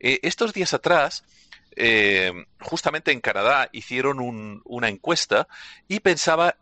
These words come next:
fijaros qué curioso la diferencia entre canadienses y americanos. El sesenta por ciento de los canadienses pensaban que la vacuna, una vez que existiese, obviamente, tenía que ser obligatoria.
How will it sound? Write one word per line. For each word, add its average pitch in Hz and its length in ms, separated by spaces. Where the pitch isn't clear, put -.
fijaros 151 480
qué 143 140
curioso 127 340
la 139 80
diferencia 120 360
entre 120 260
canadienses 110 500
y - 20
americanos. 85 480
El - 120
sesenta 226 500
por 147 100
ciento 165 240
de 120 80
los 107 140
canadienses 139 560
pensaban 139 360
que 135 140
la 110 80
vacuna, 151 420
una 123 160
vez 127 120
que - 80
existiese, 98 520
obviamente, 120 560
tenía 139 180
que 139 60
ser 165 240
obligatoria. 95 840